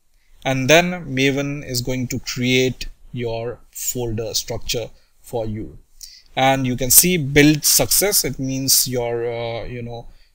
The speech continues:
folder is created or your Maven project is created. So you can browse to the directory in which you want to create your project, and you can see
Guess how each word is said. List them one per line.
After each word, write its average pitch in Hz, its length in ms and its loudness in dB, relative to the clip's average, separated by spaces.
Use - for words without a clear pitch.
folder 131 560 2
is 117 240 0
created 135 460 0
or 131 200 0
your 117 460 -2
Maven 120 560 -4
project 123 400 -2
is 117 140 -4
created. 131 460 -2
So 147 160 -2
you 123 200 -2
can 120 220 -4
browse 143 560 0
to 135 280 4
the 123 120 0
directory 131 720 0
in 127 200 -4
which - 420 0
you 123 160 -4
want 120 560 -2
to 113 80 -8
create - 580 -2
your 135 260 0
project, 156 480 -2
and 131 200 -4
you 131 120 -2
can 131 180 -2
see 147 480 4